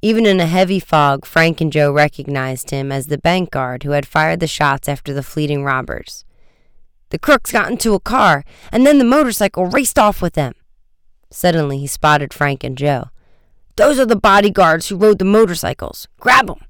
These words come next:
A grim-faced policeman, gun in hand, ordered Frank and Joe to come forward. Apparently, he and the officer with him were new members of the Bayport's police department,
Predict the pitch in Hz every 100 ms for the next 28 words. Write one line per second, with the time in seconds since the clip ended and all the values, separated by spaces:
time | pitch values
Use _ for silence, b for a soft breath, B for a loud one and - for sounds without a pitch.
0 | - - _ _ _ 170 170 214 220 196
1 | 190 - - 170 175 - 131 131 135 165
2 | 165 156 147 147 131 131 170 170 151 -
3 | 160 151 147 143 147 147 139 - 143 127
4 | - 147 131 123 - b b b b -
5 | - 190 190 175 175 165 190 185 165 156
6 | 160 - 139 156 147 185 190 147 135 135
7 | 151 202 190 131 127 123 131 131 135 135
8 | 131 143 135 - - 131 120 - - 131
9 | - 110